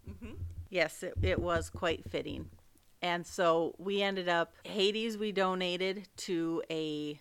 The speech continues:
school function, and then we ended up, I think we kept Poseidon and put him in our freezer.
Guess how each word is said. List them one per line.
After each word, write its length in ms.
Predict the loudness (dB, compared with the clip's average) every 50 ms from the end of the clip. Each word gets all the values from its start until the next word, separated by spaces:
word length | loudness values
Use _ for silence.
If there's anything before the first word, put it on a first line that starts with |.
| _ -20
school 400 | -18 -12 -4 0 2 4 4 2
function, 640 | 2 2 0 0 0 -2 -6 -4 -4 -4 -4 -6 -8 -8 -4
and 240 | 0 0 0 2 2
then 480 | 2 2 2 2 0 -2 -4 -6 -8 -8 -10 _ -6
we 360 | -2 0 0 2 0 0 -2
ended 300 | -2 -2 -2 -2 0 0
up, 260 | 2 2 2 0 -2 _ -16
I 60 | -4
think 240 | 0 0 0 2 0
we 100 | -2 -2
kept 460 | -2 -6 -8 -2 0 0 0 -2 -4
Poseidon 760 | -4 -4 -4 -2 0 2 2 2 2 0 -2 -4 -8 -8 -8
and 120 | -8 -6
put 200 | -4 -2 -2 -2
him 180 | -4 -6 -6 -4
in 100 | -4 -2
our 140 | 0 -2 -2
freezer. 580 | -2 -4 -6 -6 -6 -6 -4 -4 -4 -4 -4